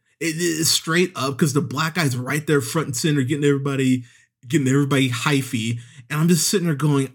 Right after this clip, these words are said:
"I hate every single fucking person." If there was any time for, uh, for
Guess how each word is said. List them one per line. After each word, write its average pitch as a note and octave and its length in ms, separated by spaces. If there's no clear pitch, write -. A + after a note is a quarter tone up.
"I C#3+ 200
hate C#3 340
every B2 180
single C3 280
fucking A#2+ 340
person." A#2 420
If C3 120
there F#3+ 100
was E3+ 160
any C#3+ 240
time C#3+ 600
for, A#2 720
uh, C#3 220
for A#2+ 480